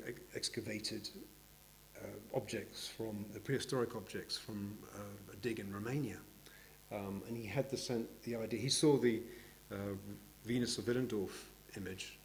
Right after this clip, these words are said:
and thought, um, in a talk that I was doing, and thought that, um, that would be a good technique for him to find out more about his objects. Whether or not that happened or not, I don't know, but, um, it certainly was part of the,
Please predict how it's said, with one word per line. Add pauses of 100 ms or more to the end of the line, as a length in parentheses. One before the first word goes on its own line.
(320)
and
thought, (360)
um, (220)
in
a
talk
that
I
was
doing, (460)
and
thought
that,
um,
that
would
be
a
good
technique
for
him
to
find
out
more
about
his
objects. (880)
Whether
or
not
that
happened
or
not,
I
don't
know, (160)
but, (480)
um, (320)
it
certainly
was
part
of
the,